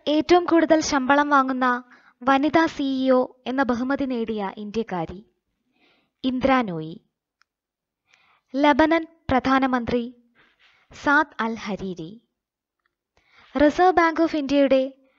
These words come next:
പ്രഥമ ചീഫ് ഫിനാൻഷ്യൽ ഓഫീസറായി നിയമിതയായ മലയാളി സുധാ ബാലകൃഷ്ണൻ. ലോക പ്രസ്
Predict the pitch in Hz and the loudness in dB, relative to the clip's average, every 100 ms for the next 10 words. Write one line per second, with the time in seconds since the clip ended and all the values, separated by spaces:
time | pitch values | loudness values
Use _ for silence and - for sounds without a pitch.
0 | _ - 277 285 294 302 - 294 339 - | _ -2 0 2 0 0 -2 0 0 -2
1 | 294 277 277 277 302 262 247 269 - 285 | -4 0 0 0 0 0 0 -4 -2 0
2 | 254 247 233 233 247 262 247 233 226 202 | 0 -2 -4 -6 -4 -2 -2 -2 -4 -6
3 | 214 214 220 220 - _ _ _ _ _ | -6 -6 -8 -12 -18 _ _ _ _ _
4 | _ _ - - 269 277 247 214 180 196 | _ _ -6 -2 2 2 2 0 -2 -6
5 | 190 - 185 233 _ _ _ _ _ _ | -8 -8 -10 -14 _ _ _ _ _ _
6 | _ _ _ _ _ _ _ _ _ _ | _ _ _ _ _ _ _ _ _ _
7 | _ _ _ _ _ _ _ 269 311 330 | _ _ _ _ _ _ _ 4 6 6
8 | 359 320 339 | 4 2 2